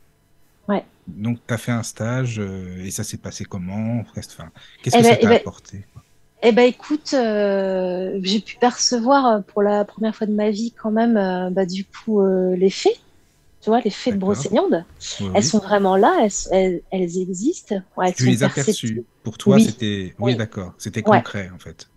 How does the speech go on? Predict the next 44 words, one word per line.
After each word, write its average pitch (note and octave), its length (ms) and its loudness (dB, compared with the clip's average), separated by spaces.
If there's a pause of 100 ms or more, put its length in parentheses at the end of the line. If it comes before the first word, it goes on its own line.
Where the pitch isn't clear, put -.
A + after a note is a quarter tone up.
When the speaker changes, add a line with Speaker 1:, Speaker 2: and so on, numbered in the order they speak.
(320)
Speaker 1:
C'était - 440 4
concret. A3+ 600 4
Euh, - 20 6
alors, F3 400 4
Speaker 2:
Mm. G3+ 60 -6
Speaker 1:
pareil, F#3 280 6
on C#4 60 6
est F#3+ 60 4
toujours - 200 -12
comme F#3+ 200 0
dans F#3 100 -2
le F3+ 60 -6
subtil - 480 -8
et D#3 400 -10
l'é-, F3 420 -2
l'énergétique. F#3 880 2
Speaker 2:
Oui, F#3 80 4
Speaker 1:
Mais, F#3+ 160 8
Speaker 2:
oui. F3+ 60 8
Speaker 1:
euh, E3+ 120 4 (360)
oui, A3 120 8 (120)
oui, - 40 6
je, G3 200 6
je F#3+ 120 2
les F#3 280 6
ai G3 40 8
senties, G3+ 640 -2
euh, F3 360 2 (360)
je G3 60 -2
les G#3 160 10
ai G3+ 40 6
senties G#3+ 480 6
et, G#3 300 8
et G3 80 2
je F#3+ 140 -2
me G3 140 2
suis - 200 -4
même A#3+ 140 2
reconnectée A3+ 640 -2
à A3+ 60 -6
ma G3 160 -4
vie G#3+ 140 -10
de - 80 -20
fée. - 180 -20